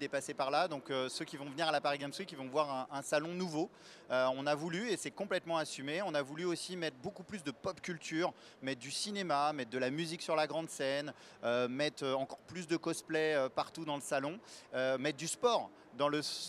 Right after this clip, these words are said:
le, le hall dédié à l'e-sport, on invite aussi le sport. À un an des Jeux Olympiques, il y aura du basket, il y aura du, un énorme skatepark.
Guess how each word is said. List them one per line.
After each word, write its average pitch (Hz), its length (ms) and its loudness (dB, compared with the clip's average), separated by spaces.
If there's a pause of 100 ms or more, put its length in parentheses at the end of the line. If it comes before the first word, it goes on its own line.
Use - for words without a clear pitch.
(280)
le, 147 180 0
le 143 220 0
hall 190 340 6
dédié 156 320 2
à 156 60 6
l'e-sport, 190 440 2
on 135 200 -2
invite 156 320 -2
aussi 180 260 -2
le 156 160 2
sport. 180 420 6
À 131 300 4
un 151 140 -2
an 165 100 2
des 147 120 0
Jeux 135 200 -4
Olympiques, 143 460 -4
il 156 40 -2
y - 20 2
aura 127 120 2
du 117 140 -8
basket, 160 460 -2
il - 20 -6
y 151 40 -2
aura 123 140 2
du, 123 320 -4
un 127 240 0
énorme 170 320 0
skatepark. 160 600 0